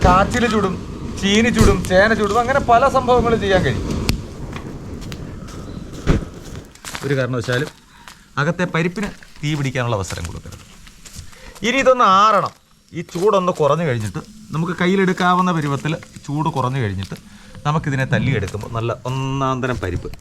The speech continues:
ചുട്ടെടുത്ത ശേഷം നമ്മളിങ്ങനെ ഓരോന്നെടുത്ത് നമ്മളതിനെ തല്ലി പൊട്ടിച്ച് നമ്മൾ അതിൻ്റെ പരിപ്പെടുത്ത് അത് കഴിക്കുകയും അതോടൊപ്പം നമ്മുടെ വിനോദവും വിജ്ഞാനവും ഒക്കെ പകരം പരസ്പരം പങ്കുവയ്ക്കുകയൊക്കെ ചെയ്യുന്നൊരു കാലഘട്ടമായിരുന്നു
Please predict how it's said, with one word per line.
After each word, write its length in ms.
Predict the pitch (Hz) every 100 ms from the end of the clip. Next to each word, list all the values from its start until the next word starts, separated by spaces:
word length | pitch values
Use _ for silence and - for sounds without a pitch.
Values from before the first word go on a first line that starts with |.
| - -
ചുട്ടെടുത്ത 400 | 277 277 277 269 202
ശേഷം 260 | 220 190 190 - - 180
നമ്മളിങ്ങനെ 400 | 202 208 196 190
ഓരോന്നെടുത്ത് 460 | 190 196 175 165 185 - -
നമ്മളതിനെ 380 | 151 160 143 156 - 143
തല്ലി 240 | 139 147 151 -
പൊട്ടിച്ച് 340 | 143 156 131 156
നമ്മൾ 140 | 131 131 131 -
അതിൻ്റെ 200 | 131 127 120
പരിപ്പെടുത്ത് 460 | 120 131 113 107 147 - - - - - - - - - - - - - - -
അത് 100 | 208 247
കഴിക്കുകയും 540 | 208 214 240 240 226 202
അതോടൊപ്പം 420 | 190 214 208 208 190
നമ്മുടെ 200 | 185 190 175
വിനോദവും 440 | 180 190 190 170 - -
വിജ്ഞാനവും 520 | 160 160 190 190 190 170
ഒക്കെ 140 | 165 151
പകരം 300 | 147 160 165 - - - -
പരസ്പരം 460 | 143 147 180 160 139 -
പങ്കുവയ്ക്കുകയൊക്കെ 800 | 135 147 170 156 156 143 131 131 127
ചെയ്യുന്നൊരു 360 | 123 135 127 117
കാലഘട്ടമായിരുന്നു 800 | 98 110 131 131 123 110 107 104